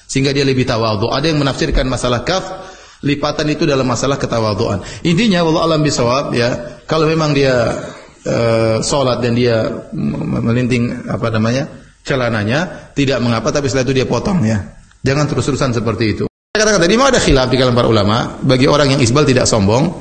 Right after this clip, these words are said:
maka jumhur ulama mengatakan hukumnya makruh. Dan sebagian ulama mengatakan tetap hukumnya haram, ya. Sebagaimana kita kuatkan pendapat yang kedua, bahwasanya isbal itu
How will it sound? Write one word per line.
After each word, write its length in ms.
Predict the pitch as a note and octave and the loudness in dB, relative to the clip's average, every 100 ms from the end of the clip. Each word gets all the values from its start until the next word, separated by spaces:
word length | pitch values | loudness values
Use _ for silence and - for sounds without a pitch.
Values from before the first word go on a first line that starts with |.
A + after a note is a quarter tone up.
| - - - | -14 -20 -6
maka 240 | B2+ C3+ | -2 0
jumhur 320 | A#2 C3 F3 F#3+ | 4 6 6 6
ulama 540 | C3+ B2 C#3+ E3 - | 4 4 2 0 0
mengatakan 400 | C3 B2 C#3+ D#3 | 0 2 2 4
hukumnya 320 | C#3 D#3 E3 | 4 4 4
makruh. 640 | E3 E3+ F#3+ D#3+ A#2 - - - - - | 4 4 4 4 2 -4 -8 -12 -18 -6
Dan 160 | - C3+ | 0 2
sebagian 240 | B2+ E3+ | 2 2
ulama 240 | D3+ F3 D3+ | 2 4 2
mengatakan 240 | D#3 D3 | 2 2
tetap 140 | F3 | 2
hukumnya 640 | C#3+ C3 C#3 F#3 G#3+ - - | 2 4 4 2 0 -6 -4
haram, 480 | B2+ B2 A#2+ A#2+ A2 | 0 2 2 0 0
ya. 80 | |
Sebagaimana 480 | A2+ - A#2 A#2+ B2 | 0 0 2 4 2
kita 180 | G#2+ A#2+ - - | 4 2 2 2
kuatkan 400 | - D3 D3 B2 | 2 2 2 0
pendapat 400 | A#2 A#2 B2 B2 | 2 2 2 2
yang 40 | A2+ | 2
kedua, 240 | C3+ C#3+ | 4 4
bahwasanya 480 | A#2+ A#2 C#3+ B2+ - | 4 2 2 2 2
isbal 320 | C#3 C#3 C#3+ | 0 2 2
itu 80 | D3 | 4